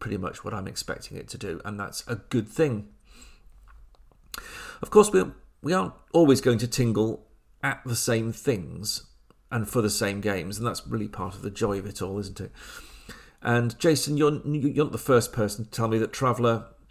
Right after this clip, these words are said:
leaves you feeling a little flat, perhaps in this case a little numb. Um, science fantasy, yeah, I get that. Um, I,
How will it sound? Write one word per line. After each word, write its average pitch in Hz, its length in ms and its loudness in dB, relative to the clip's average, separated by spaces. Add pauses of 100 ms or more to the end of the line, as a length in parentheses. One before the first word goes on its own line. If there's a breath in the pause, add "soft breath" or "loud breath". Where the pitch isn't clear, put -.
(400)
leaves 127 380 0
you 120 40 -2
feeling 131 240 0
a 123 40 2
little 123 160 0
flat, - 480 -4
perhaps - 560 -6
in 117 120 -4
this 123 200 -2
case 120 260 -2
a 120 60 -4
little 120 200 -4
numb. 120 540 -4 (800 soft breath)
Um, 127 360 -2
science 196 320 2
fantasy, 208 680 2
yeah, 175 280 2
I - 60 -6
get - 260 2
that. 131 280 0 (340)
Um, 117 480 0 (380)
I, - 180 -10